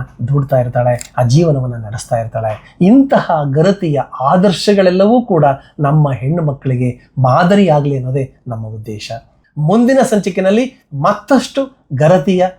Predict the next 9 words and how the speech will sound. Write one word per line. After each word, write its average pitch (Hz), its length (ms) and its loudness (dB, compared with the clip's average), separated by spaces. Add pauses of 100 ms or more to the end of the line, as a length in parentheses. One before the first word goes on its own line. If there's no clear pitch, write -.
(100)
ವಿಚಾರಗಳನ್ನ 185 640 2
ಹೊತ್ತುಕೊಂಡು 139 640 -6
ನಿಮ್ 135 140 -2
ಮುಂದೆ 131 220 -2
ಬರ್ತೇನೆ. 160 600 -2 (300)
ಸಿಂಗಪುರ 214 540 2
ಕನ್ನಡ 165 340 -2
ಸ್ಟುಡಿಯೋ 131 500 -6 (420)
ಯಾರಾದ್ರೂ 127 400 0